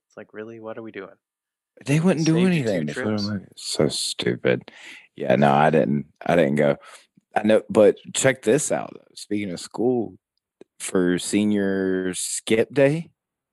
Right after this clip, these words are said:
Speaker 2: I
Speaker 1: Uh-huh.
Speaker 2: went and asked my mom for permission.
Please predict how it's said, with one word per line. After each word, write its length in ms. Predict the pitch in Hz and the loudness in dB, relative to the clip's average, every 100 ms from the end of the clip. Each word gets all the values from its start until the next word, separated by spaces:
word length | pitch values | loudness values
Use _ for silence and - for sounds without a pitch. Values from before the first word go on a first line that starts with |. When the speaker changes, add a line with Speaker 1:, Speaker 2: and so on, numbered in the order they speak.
| _ - | _ -8
Speaker 2:
I 40 | 113 | -4
Speaker 1:
Uh-huh. 20 | |
Speaker 2:
went 180 | 151 80 | -4 -2
and 20 | |
asked 280 | 87 85 - | -6 -6 -6
my 120 | 117 | -4
mom 260 | 98 92 87 | -2 -4 -4
for 180 | - 78 | -8 -10
permission. 760 | - 60 62 117 - 50 - | -12 -6 -2 0 -2 -6 -8